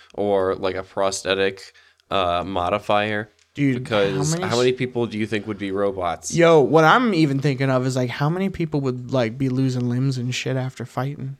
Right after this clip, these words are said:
Speaker 2: Like, there'd be so many, like, it'd be like Vietnam vets, but ten times worse.
Speaker 1: Vietnam vets.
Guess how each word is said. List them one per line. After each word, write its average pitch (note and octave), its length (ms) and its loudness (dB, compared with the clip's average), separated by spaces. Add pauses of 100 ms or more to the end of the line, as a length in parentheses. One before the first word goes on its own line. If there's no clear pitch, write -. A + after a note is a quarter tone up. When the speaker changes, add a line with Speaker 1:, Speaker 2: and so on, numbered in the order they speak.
(140)
Speaker 2:
Like, D3+ 300 0 (120)
there'd E3 180 0
be E3 80 0
so D3+ 200 -2
many, D3 320 0
like, B2 340 -4
it'd D#3 160 2
be F3+ 140 4
like D#3+ 140 4
Vietnam C#3 600 2
vets, A#2 220 -2
but - 200 -8
ten C3 280 -2
times B2 340 -2
worse. A#2 380 -4
Speaker 1:
Vietnam D#2 220 -20 (220)
vets. E2+ 400 -14